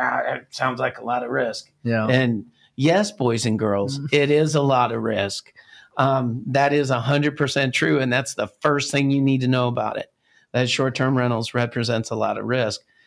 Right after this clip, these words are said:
Speaker 1: And somebody at the short-term rental meeting, you, you were there at the Jack's Rio meeting,
Speaker 2: Mm-hmm.
Speaker 1: she said it perfectly. When you're doing Airbnbs, you are no longer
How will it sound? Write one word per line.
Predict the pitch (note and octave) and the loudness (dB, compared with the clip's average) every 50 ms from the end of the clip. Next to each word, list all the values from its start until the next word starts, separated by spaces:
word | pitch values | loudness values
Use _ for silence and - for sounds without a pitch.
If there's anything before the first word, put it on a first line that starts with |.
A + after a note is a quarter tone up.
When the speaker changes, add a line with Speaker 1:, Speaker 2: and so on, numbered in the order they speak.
| _ _ - | _ _ -6
Speaker 1:
And | E3 D#3 | -6 -4
somebody | D#3 - A#3 C4+ - - A#3+ F3+ | -2 0 0 0 0 2 0 0
at | - - | -2 -2
the | C3+ | -6
short-term | B2+ - D3 C#3+ C3+ - C3+ C3 B2+ B2 | -6 -2 -2 -2 -2 -2 -2 0 0 0
rental | A#2+ B2 B2+ B2 B2 | 0 0 0 0 -2
meeting, | A#2 A#2 A#2+ A#2+ A#2 A#2 A#2+ B2+ | -2 -2 -4 -4 -6 -8 -10 -10
you, | - - B2+ A#2 A#2+ B2 | -10 -10 -8 -8 -8 -8
you | C3+ C#3 E3+ A3 | -6 -4 -4 -2
were | B3+ C#3 A2 | -2 -2 -4
there | A2 A2 A2 G#2+ A2 B2 | -4 -6 -8 -8 -8 -8
at | B2+ A#2 A#2+ - | -8 -10 -10 -10
the | B2+ | -10
Jack's | B2 B2 C3 B2+ B2 - - | -6 -2 -2 -2 -2 -2 -4
Rio | C3 C#3+ D#3 E3 | -4 -2 0 0
meeting, | C#3 B2 A2+ A2+ A2 A2 A#2 _ - | 0 -2 -4 -6 -8 -12 -16 _ -10
Speaker 2:
Mm-hmm. | B2 B2 A2+ A2+ A#2 A2+ A2+ A#2 - | -8 -6 -6 -4 -4 -4 -6 -6 -6
Speaker 1:
she | - - - - G3 B3 | -4 -2 2 2 2 2
said | A#3+ - - B2 - | 0 -2 -4 -4 -4
it | - - | -6 -8
perfectly. | - C3 C#3 C#3+ - - - - - G2+ G2 - _ _ _ _ _ _ _ _ | -4 -4 -4 -4 -4 -10 -14 -14 -14 -18 -18 -18 _ _ _ _ _ _ _ _
When | - C#3 C#3 C#3 | -4 -2 0 2
you're | D3+ F3 G#3 B3+ | 2 2 0 2
doing | G3+ F#3 F3+ E3 D#3 D3 - - | 2 2 2 2 0 0 0 0
Airbnbs, | C3 C#3 C#3 C#3 C#3 C#3 C#3 C#3 C#3 C#3 C#3 D3 D#3 D#3+ D#3+ D#3 _ _ _ _ _ _ _ | -2 -2 -2 -2 -2 -2 -2 -2 -2 -2 -2 -2 -2 -4 -4 -8 _ _ _ _ _ _ _
you | - C3 C#3 D3 D#3 E3+ F3+ E3+ | -6 -4 0 2 2 2 2 2
are | D3 B2 A2+ G#2+ G2+ G#2 G#2+ G#2 - - - _ _ _ _ - | 0 0 -2 -2 -4 -6 -6 -8 -12 -18 -20 _ _ _ _ -12
no | A#2 A2+ A#2 C3 D3 D#3+ D#3+ | -8 -4 -2 0 0 2 2
longer | D#3 C#3+ C#3 C3+ B2+ B2 - A2 G2+ G2+ G2+ | 2 0 0 0 -2 -2 -4 -6 -10 -12 -14